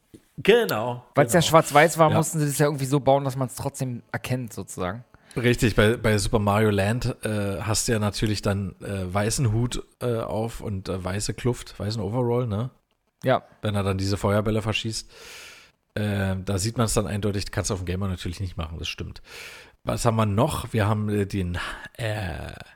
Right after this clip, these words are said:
Speaker 1: Hasi Mario. So stand da damals in dem, in der Nintendo-Zeitschrift beschrieben. Hasi Mario.
Speaker 2: Hasi Mario?
Speaker 1: <laughs> Hasi Mario, ja.
Speaker 2: Das ist ja
Speaker 1: Richtig
Speaker 2: lustig.
Speaker 1: schön verniedlicht.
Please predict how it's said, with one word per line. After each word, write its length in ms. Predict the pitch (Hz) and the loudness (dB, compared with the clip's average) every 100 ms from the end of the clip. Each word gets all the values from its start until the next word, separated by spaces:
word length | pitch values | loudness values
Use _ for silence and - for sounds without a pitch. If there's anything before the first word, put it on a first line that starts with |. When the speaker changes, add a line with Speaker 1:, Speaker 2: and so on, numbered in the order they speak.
| _ | _
Speaker 1:
Hasi 580 | - - 123 151 139 113 | -6 -2 2 2 2 2
Mario. 720 | 98 87 92 101 110 131 202 - | 2 2 0 -2 -2 -4 -8 -2
So 140 | - | 0
stand 240 | - 139 147 | 2 2 4
da 60 | |
damals 380 | 107 104 131 - - | 2 2 0 -2 -6
in 100 | 117 | -2
dem, 220 | 117 113 110 | -2 -2 -4
in 60 | |
der 120 | 113 | -2
Nintendo-Zeitschrift 960 | 113 110 110 127 120 - 104 90 - - | 0 0 0 -2 -4 -4 -2 -2 -8 -8
beschrieben. 440 | - - 110 127 127 | -6 -4 -4 -4 -4
Hasi 340 | - 113 113 110 | 0 2 2 0
Mario. 480 | 85 95 95 113 131 _ - | 0 -4 -6 -8 -12 _ -2
Speaker 2:
Hasi 600 | - 180 226 151 147 135 | 6 8 8 4 0 2
Mario? 440 | 123 123 143 190 196 - - | 2 2 -2 -6 -8 -12 -16
Speaker 1:
<laughs> 320 | - - _ | -20 -20 _
Hasi 380 | - 117 123 123 | 4 6 6 4
Mario, 440 | 113 95 107 98 85 | 2 2 2 0 0
ja. 80 | 87 | -2
Speaker 2:
Das 100 | 90 | -2
ist 60 | |
ja 60 | 127 | 0
Speaker 1:
Richtig 180 | 113 - | 0 -2
Speaker 2:
lustig. 80 | 107 | -2
Speaker 1:
schön 140 | - 107 | -2 0
verniedlicht. 640 | 104 101 104 92 - - | 0 -2 -2 -4 -4 -10